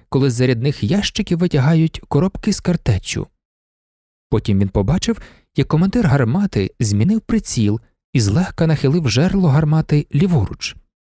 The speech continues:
Потім заходилися заряджати її. Командир сам схопив гніт і підніс його до вогню. "Нахиліть голови! Притуліться до стіни!" —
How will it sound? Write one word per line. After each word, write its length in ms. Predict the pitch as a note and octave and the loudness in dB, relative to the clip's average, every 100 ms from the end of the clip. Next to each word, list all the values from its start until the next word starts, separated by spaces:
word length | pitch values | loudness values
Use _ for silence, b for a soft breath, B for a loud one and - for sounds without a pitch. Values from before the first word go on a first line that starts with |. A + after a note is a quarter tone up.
| _ _ _ _ _ | _ _ _ _ _
Потім 280 | C3+ A#2+ A2+ | -2 0 0
заходилися 680 | A2 D#3+ F#3+ A#3+ G#3+ - E3 | 0 0 -2 -2 -2 0 2
заряджати 560 | E3 A3 F#3 A#2 G2+ | 2 0 2 0 0
її. 420 | G2+ G2+ F#2 F2+ - _ _ _ _ _ _ _ _ | 0 0 0 -4 -6 _ _ _ _ _ _ _ _
Командир 480 | A2 G#2 G#2+ A2 - | -2 0 0 0 0
сам 260 | - A3 | 0 0
схопив 380 | - D3+ C#3+ A2+ | 0 -2 0 0
гніт 380 | F#2 D3+ B3 - b b _ _ | 2 2 0 -4 b b _ _
і 80 | D3 | -2
підніс 520 | A#2 G2+ G#3 G3+ - | 0 0 0 0 0
його 160 | D3 D3 | 2 2
до 120 | C#3 | 2
вогню. 480 | D3+ B2 G#2+ F#2 - _ _ _ _ _ _ _ _ _ _ - | 2 2 2 0 -4 _ _ _ _ _ _ _ _ _ _ -4
"Нахиліть 400 | E3 F#3+ B3 G#3 | -2 0 0 2
голови! 500 | G#3+ C4+ B3 G3 G#2 b b - | 2 2 2 0 0 b b -2
Притуліться 480 | E3 A3 B3 G#3 G#3+ | 0 2 0 0 0
до 100 | G#3 | -2
стіни!" — 500 | - A#3+ A3 B2 | 0 0 2 0